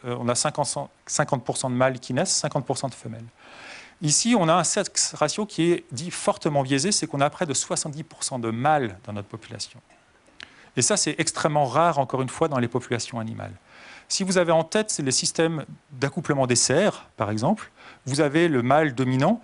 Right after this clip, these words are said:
qui est capable de s'accoupler avec une vingtaine, trentaine de femelles. Dans la situation sera-, inverse serait beaucoup plus, euh, compliquée. Si vous avez une population où vous avez, euh, une femelle pour une trentaine de mâles, la femelle, elle va s'accoupler qu'avec un mâle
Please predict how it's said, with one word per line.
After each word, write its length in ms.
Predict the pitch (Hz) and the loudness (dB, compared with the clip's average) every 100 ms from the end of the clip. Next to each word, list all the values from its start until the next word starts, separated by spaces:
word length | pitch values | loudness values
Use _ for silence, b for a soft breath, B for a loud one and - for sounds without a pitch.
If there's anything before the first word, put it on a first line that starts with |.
| B | B
qui 100 | - | -4
est 40 | 160 | 0
capable 280 | 151 196 170 | 4 4 2
de 60 | |
s'accoupler 480 | - 139 156 - 202 | -2 -4 -4 2 4
avec 260 | 135 139 - | 4 2 0
une 80 | |
vingtaine, 440 | 117 131 - 165 175 | 0 2 2 0 0
trentaine 420 | - 165 156 147 | 0 2 2 2
de 80 | 139 | 0
femelles. 440 | - 123 113 92 - B B B B B - | 0 -2 -2 -2 -10 B B B B B -2
Dans 100 | 143 | 0
la 80 | 147 | 2
situation 480 | 190 254 240 - 226 | 0 0 0 0 -2
sera-, 240 | - 170 - | 0 -2 0
inverse 320 | 151 190 - | 2 2 0
serait 140 | - | 0
beaucoup 220 | 151 170 160 | 0 0 -2
plus, 280 | 165 175 165 156 | -4 -4 0 2
euh, 140 | 135 | 2
compliquée. 480 | 131 175 - 180 139 | 2 -2 -2 -2 0
Si 160 | - 151 | 0 0
vous 100 | 143 | 0
avez 160 | 147 | 2
une 80 | 156 | 2
population 600 | 165 160 160 156 - 175 170 | 0 0 2 2 2 0 0
où 80 | |
vous 140 | 147 139 | 0 2
avez, 400 | 135 135 135 135 B B - | 2 2 0 -2 B B -6
euh, 480 | 117 110 101 98 98 98 - _ _ _ _ - - | 0 2 2 0 -2 -4 -10 _ _ _ _ -20 -2
une 140 | - | 0
femelle 540 | 170 208 175 165 120 - b _ | 2 2 2 2 0 -4 b _
pour 120 | - 147 | -2 -2
une 60 | |
trentaine 360 | - 170 151 131 | 0 0 0 0
de 80 | 131 | 2
mâles, 340 | 151 202 120 B - | 4 2 -2 B -2
la 120 | 120 | -2
femelle, 260 | - 156 180 | 2 2 2
elle 100 | 117 | 2
va 80 | 120 | 0
s'accoupler 440 | - - - 156 | -2 -8 -2 0
qu'avec 320 | 131 113 - - | 0 0 -2 -2
un 120 | 123 | 2
mâle 260 | 127 180 | 4 2